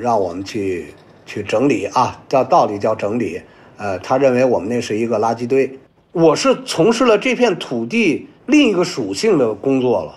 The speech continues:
所以政府拆我们，法理上讲是没有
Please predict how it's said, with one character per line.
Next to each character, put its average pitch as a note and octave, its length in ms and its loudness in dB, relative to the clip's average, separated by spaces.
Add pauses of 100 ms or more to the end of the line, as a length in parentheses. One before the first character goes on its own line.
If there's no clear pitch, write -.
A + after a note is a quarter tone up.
(220)
所 - 180 2
以 A#3+ 80 2
政 A#3+ 240 2
府 - 180 -6
拆 A#3 280 2
我 D3 160 0
们， E2 160 -14 (160)
法 - 360 0
理 F#3+ 180 0
上 A2+ 200 -2
讲 E2 220 -8 (240)
是 - 220 -2
没 A#2 200 2
有 G4+ 100 6